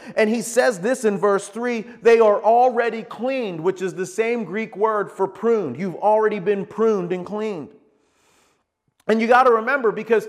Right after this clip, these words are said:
some people say, "Well, what about Judas?" Well, Judas already left the scene back in John thirteen thirty. So Judas isn't there, 'cause we know what happened to Judas. It didn't end well for Judas. Don't be like Judas. Hashtag don't be like Judas.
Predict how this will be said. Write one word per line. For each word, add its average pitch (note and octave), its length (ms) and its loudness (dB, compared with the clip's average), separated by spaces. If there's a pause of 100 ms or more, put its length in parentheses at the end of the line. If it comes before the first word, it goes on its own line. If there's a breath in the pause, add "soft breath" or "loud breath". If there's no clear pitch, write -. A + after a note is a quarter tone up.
(160 loud breath)
some C4 220 0
people B3+ 260 -2
say, A#3 160 2
"Well, G#3+ 160 0
what B3 180 4
about B3 300 2
Judas?" A3+ 540 -2 (180 loud breath)
Well, G#3+ 140 2
Judas C#4 440 -2 (220 loud breath)
already C4 540 4
left B3 560 -2
the A3 100 0
scene C4 480 -4
back A#3+ 300 0
in G#3+ 120 -2
John A#3 320 -4
thirteen A#3 520 -2
thirty. A#3+ 320 0
So G#3 180 2
Judas B3+ 460 -2
isn't A#3 340 -4
there, A#3+ 300 -2
'cause G3+ 180 2 (240 loud breath)
we A#3 140 0
know C4 160 6
what C4 160 6
happened A#3+ 320 0
to F3+ 60 -10
Judas. F#3 500 -4
It G3 180 0
didn't B3+ 280 0
end A#3 260 -4
well A3+ 200 2
for G3+ 160 -4
Judas. F3 440 -6
Don't G#3 460 0
be A#3 140 0
like G#3+ 300 2
Judas. E3 520 -6 (440)
Hashtag G#3+ 640 0 (200)
don't F#3 200 0
be G3 80 -4
like E3+ 220 -2
Judas. C#3+ 420 -12